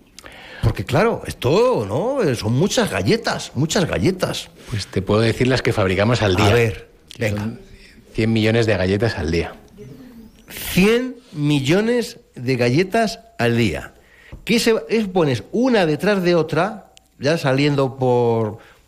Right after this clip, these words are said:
Speaker 1: Mataporquera? ¿Y hasta dónde llegaríamos?
Speaker 2: Pues más o menos, más o menos, más o
Speaker 1: Bueno,
Speaker 2: menos
Speaker 1: daríamos tres vueltas.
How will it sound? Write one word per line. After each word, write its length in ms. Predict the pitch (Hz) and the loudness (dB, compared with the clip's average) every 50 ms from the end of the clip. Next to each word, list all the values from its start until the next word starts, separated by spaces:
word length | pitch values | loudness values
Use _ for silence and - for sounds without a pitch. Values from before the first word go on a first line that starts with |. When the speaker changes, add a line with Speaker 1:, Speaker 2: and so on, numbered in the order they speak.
| _ | _
Speaker 1:
Mataporquera? 760 | - 120 123 120 110 - 123 107 - - 165 190 - - - - - - - - - - - - - - - - | -4 -2 0 0 0 0 0 -2 0 0 0 0 -2 -6 -10 -14 -20 -20 -20 -20 -20 -20 -20 -20 -20 -20 -20 -12
¿Y 80 | - - | -8 -6
hasta 200 | - - - 101 | -6 -4 0 2
dónde 180 | 123 151 185 190 | 2 4 4 2
llegaríamos? 640 | 160 120 82 76 92 160 196 - - - - - - - - - - - - - _ _ _ _ _ - | 2 0 -2 -2 -2 -2 -2 -4 -6 -10 -16 -18 -16 -16 -16 -16 -18 -20 -20 -20 _ _ _ _ _ -12
Speaker 2:
Pues 160 | - 80 80 | -10 -8 -4
más 200 | 90 92 87 95 | -4 -4 -2 -2
o 60 | 92 | 0
menos, 340 | 98 107 110 117 117 110 110 113 110 110 | 0 2 2 2 0 2 2 0 0 2
más 260 | 107 110 107 104 - | 2 2 0 0 0
o 40 | 107 | 0
menos, 240 | 110 110 107 110 107 | 2 2 2 2 2
más 180 | 107 107 101 | 2 2 2
o 40 | 107 | 2
Speaker 1:
Bueno, 160 | 104 113 127 147 | 2 2 4 4
Speaker 2:
menos 420 | 175 214 233 - 117 110 104 98 | 4 2 2 0 -2 -2 -2 0
Speaker 1:
daríamos 340 | 107 113 135 175 185 170 156 | 0 2 2 2 2 2 0
tres 140 | - 123 120 | 0 0 0
vueltas. 580 | 120 185 220 214 - 92 82 82 - - 254 | 2 0 0 -2 -4 -6 -6 -6 -8 -8 -10